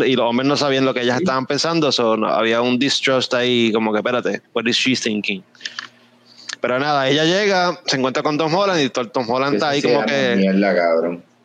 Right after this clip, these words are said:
Speaker 1: eh, súper enchulado de ella porque nunca había visto una mujer y ella está viendo todo lo que le está pensando.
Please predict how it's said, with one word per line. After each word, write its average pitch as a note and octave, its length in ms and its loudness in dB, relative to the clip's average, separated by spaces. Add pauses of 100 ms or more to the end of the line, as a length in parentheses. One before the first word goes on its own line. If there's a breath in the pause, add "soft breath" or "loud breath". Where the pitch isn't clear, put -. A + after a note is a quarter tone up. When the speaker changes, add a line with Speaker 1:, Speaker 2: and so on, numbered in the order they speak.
(180)
Speaker 1:
eh, A#2 380 0
súper C3 320 0
enchulado C3 480 2
de E3 100 0
ella F3 160 2
porque A2+ 180 -4
nunca A#2 200 -2
había C#3 140 0
visto C#3+ 200 0
una D3 100 0
mujer D#3 260 0
y C3+ 80 2
ella B2+ 100 2
está D#3 180 -2
viendo D#3 200 2
todo C3+ 100 2
lo C#3+ 80 0
que C#3+ 60 0
le D3 60 2
está C#3+ 140 -2
pensando. C#3 560 0